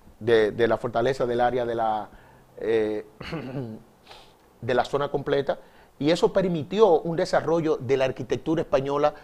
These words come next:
en el Nuevo Mundo. Inclusive, esa, el uso de los materiales en la, en, en la isla de Santo Domingo promovió a que los españoles pudieran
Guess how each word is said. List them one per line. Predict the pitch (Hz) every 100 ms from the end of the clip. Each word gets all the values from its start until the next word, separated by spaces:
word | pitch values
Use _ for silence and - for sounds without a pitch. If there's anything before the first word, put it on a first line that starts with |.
| - - - _ _ _ _
en | 139 135
el | 131
Nuevo | 143 147
Mundo. | 123 120 113 107 - - -
Inclusive, | 147 175 165 220 202 160 - - - _
esa, | 160 190 196 180 156 139
el | 147 147
uso | 214 214
de | 190
los | 175
materiales | 165 165 156 156 147 135
en | 131
la, | 131
en, | 127 135
en | 135 123
la | 131
isla | 135 170
de | 170
Santo | 160 175
Domingo | 175 151 143 139 - - - _
promovió | 143 143 139 160 185 185 -
a | 127
que | - 135 139 135
los | 135 135
españoles | 156 143 139 160 175
pudieran | 151 135 143 185 196 135 131